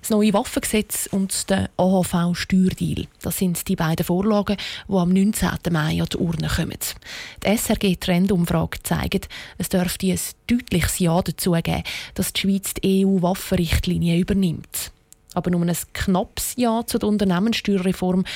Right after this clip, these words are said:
die mit dem A-V-Zustupf verbunden ist. Erst vor einer Woche ist die Tamedia-Umfrage zu einem ganz anderen Resultat gekommen. Ein knappes Ja beim Waffengesetz, ein deutliches Ja beim A-V-Steuerdeal.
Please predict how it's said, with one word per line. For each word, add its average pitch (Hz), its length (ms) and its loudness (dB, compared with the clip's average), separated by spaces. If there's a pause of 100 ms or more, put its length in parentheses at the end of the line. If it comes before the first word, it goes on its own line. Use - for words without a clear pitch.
(160)
die 196 80 2
mit 190 140 4
dem 185 200 2
A-V-Zustupf 180 1000 0
verbunden - 480 -4
ist. - 300 -4 (720)
Erst - 280 -2
vor 185 120 0
einer 175 200 2
Woche 233 360 -4
ist - 220 -4
die - 60 -8
Tamedia-Umfrage 185 1040 2
zu - 100 -4
einem 180 140 2
ganz 175 320 -2
anderen 185 320 2
Resultat 175 600 0
gekommen. 170 180 -2 (320)
Ein 180 80 -2 (180)
knappes - 540 -2
Ja 175 280 2 (140)
beim 160 160 -2
Waffengesetz, - 640 -4 (240)
ein 180 140 -2 (240)
deutliches - 480 0
Ja - 240 -4 (340)
beim 165 180 0
A-V-Steuerdeal. 185 920 -2